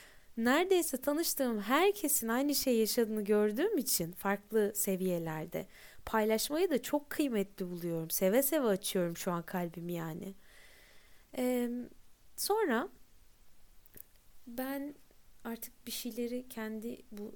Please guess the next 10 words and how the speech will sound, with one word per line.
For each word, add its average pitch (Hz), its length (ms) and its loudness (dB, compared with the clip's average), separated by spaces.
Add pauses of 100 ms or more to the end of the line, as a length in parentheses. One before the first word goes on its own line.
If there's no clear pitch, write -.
self-help 208 680 -4
dedikleri 202 500 -6
kitaplar 214 520 -10
var 302 160 -6
ya 226 160 -2
işte, 196 400 -6 (480)
e, 196 340 -6 (260)
insanın 196 640 -6
çocukluk 190 540 -12
inançlarını 196 720 -2